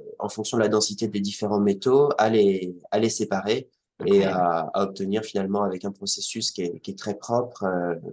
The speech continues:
Speaker 1: la séparation de tes métaux derrière. Donc, cette
Speaker 2: D'accord.
Speaker 1: usine, elle travaille pas mal sur ce système-là et elle nous permet derrière de, de récupérer, euh, le métal qu'on n'arrive pas à récupérer sous forme de, de rachat d'or chez nous.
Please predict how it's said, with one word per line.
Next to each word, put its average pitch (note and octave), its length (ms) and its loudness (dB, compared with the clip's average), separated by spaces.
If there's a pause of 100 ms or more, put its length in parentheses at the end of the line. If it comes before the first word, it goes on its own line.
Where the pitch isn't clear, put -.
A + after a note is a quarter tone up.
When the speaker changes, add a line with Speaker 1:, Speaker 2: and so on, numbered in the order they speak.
(200)
Speaker 1:
la F#2+ 160 -2
séparation G2 520 -2
de G#2+ 40 -6
tes G2+ 120 -4
métaux F#2+ 260 -4
derrière. F2+ 300 -8 (600)
Donc, G2+ 180 2
cette G#2+ 180 2
Speaker 2:
D'accord. A2+ 160 -2
Speaker 1:
usine, A#2+ 180 2
elle G#2+ 80 6
travaille G2+ 300 4
pas A#2+ 100 4
mal A#2+ 160 0
sur A#2 140 -6
ce A2 140 -8
système-là G#2 720 -2 (300)
et F#2+ 100 0
elle G2 120 4
nous G2+ 120 -2
permet G2+ 360 2
derrière G2+ 400 -2
de, F2+ 300 -8
de F#2 80 -12
récupérer, G2 720 2
euh, F#2+ 140 2
le F2+ 120 -4
métal G#2+ 360 0
qu'on G2 140 -2
n'arrive F#2 320 -6
pas G#2+ 100 2
à G2 40 4
récupérer F#2+ 500 -4
sous G2 120 -12
forme F#2+ 260 -8
de, F2 220 -6
de F#2+ 80 -10
rachat F2+ 300 -6
d'or F#2 160 -6
chez - 160 -6
nous. F2 120 -12